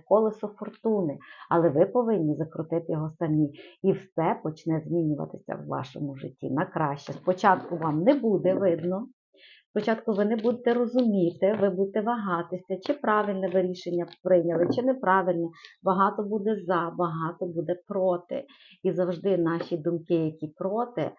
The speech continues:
ми зауважуємо сильніше, яскравіше.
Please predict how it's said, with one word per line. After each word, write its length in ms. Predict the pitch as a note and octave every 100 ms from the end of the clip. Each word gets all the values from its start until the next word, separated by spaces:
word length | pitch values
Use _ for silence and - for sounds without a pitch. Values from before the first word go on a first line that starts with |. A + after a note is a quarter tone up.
| - -
ми 380 | D3+ F3+ F#3+ G3+
зауважуємо 760 | G3 F3 E3 E3+ F3 F3 E3+ D#3+ -
сильніше, 600 | F3+ E3 E3+ F3 D#3 -
яскравіше. 1040 | - F3+ F3+ - F3 D3+ G3 G3 - -